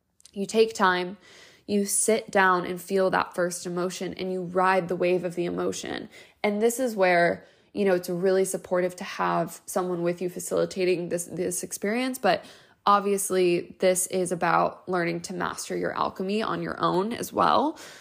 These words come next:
Um, and if you wanna work with me, you can connect with me on Instagram, send me a message. I hold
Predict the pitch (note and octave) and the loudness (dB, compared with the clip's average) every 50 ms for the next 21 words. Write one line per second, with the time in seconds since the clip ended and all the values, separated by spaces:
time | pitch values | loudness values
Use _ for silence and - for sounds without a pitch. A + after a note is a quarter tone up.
0 | - - - - G3+ G3+ G3 F#3 F3+ E3+ E3+ E3 D#3+ E3+ - - _ _ - - | -20 -14 -4 0 2 4 4 4 2 0 -2 -4 -6 -8 -10 -14 _ _ -20 -20
1 | - _ _ _ - G3 F#3+ F#3 F3 - F3+ - G#3 G3 G#3 G3+ G3 F#3+ F#3 F#3 | -20 _ _ _ -4 -2 -2 -2 -2 -4 -6 -4 -2 -2 0 0 2 2 0 0
2 | F#3 F#3+ F#3 F#3+ F#3 F3+ F3 E3+ F3 - F3+ F3 E3+ F3 - - F3+ F3+ - - | -2 -6 -8 -4 -4 -2 -2 -4 -4 -8 -10 -10 -10 -10 -8 -8 -8 -8 -8 -10
3 | F3+ F3 F3+ F3+ F3 F3 F3 - - - F3 E3+ E3+ E3+ F#3+ F3 F3 F3+ E3+ F3 | -8 -6 -4 -4 -4 -6 -6 -6 -4 -4 -4 -4 -4 -6 -6 -4 -4 -4 -2 -4
4 | F3 F3 - F3 F3 F3 F3+ F3+ F3+ - F3+ F3 F3 F3 | -4 -2 -2 -2 -2 -2 -4 -6 -4 -2 0 0 0 -2